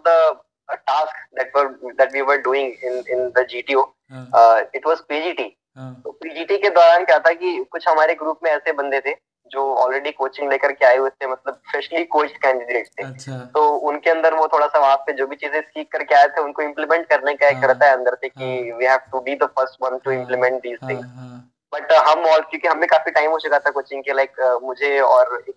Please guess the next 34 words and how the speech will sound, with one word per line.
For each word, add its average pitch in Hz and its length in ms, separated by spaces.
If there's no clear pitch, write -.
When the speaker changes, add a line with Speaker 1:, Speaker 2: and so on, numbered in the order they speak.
Speaker 1:
एक 127 200
दो 135 80
और 135 140
कैंडिडेट 123 420
थे, 131 160
शुभम 131 320
भी 135 80
था 131 140
उसमें। 107 260
Speaker 2:
ओके। 131 440
Speaker 1:
तो 147 480
हम, 147 260
हम 175 60
उतना 175 440
ज्यादा 180 260
एंथुसियास्टिक 160 680
नहीं 160 140
थे 160 120
इन 160 80
चीज 156 160
को 156 120
लेकर 139 300
कि 175 160
यार 156 140
हमें 147 180
पहले 143 260
पहले 147 200
भागना 117 360
है। - 100
Speaker 2:
हम्म। 135 100
Speaker 1:
So 160 140
we 175 100
decided 160 320
कि, 185 600